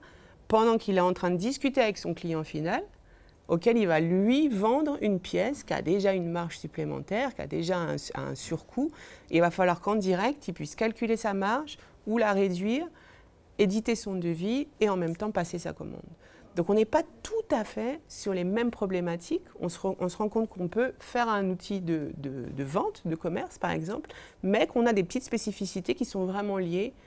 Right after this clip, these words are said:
au B two B et qui vont, euh, qui vont être, euh,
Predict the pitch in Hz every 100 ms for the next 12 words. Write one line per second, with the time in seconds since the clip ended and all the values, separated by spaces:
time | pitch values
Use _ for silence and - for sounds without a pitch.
0 | - - 220 208 196 - 175 170 277 -
1 | - - 165 165 170 147 123 - - 147
2 | 156 160 - 135